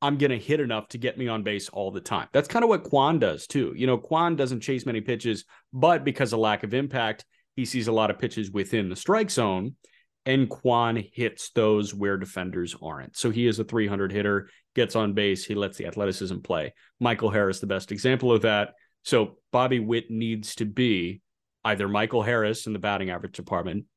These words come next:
or he needs to walk a lot more. So I, I'm totally with you. Two Tigers, Riley Greene, Spencer Torkelson, both had very high expectations a year ago.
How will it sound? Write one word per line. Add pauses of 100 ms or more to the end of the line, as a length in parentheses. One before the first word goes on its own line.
(120)
or (120)
he
needs
to
walk
a
lot
more.
So
I,
I'm
totally
with
you. (600)
Two
Tigers,
Riley
Greene,
Spencer
Torkelson, (380)
both
had
very
high
expectations
a
year
ago.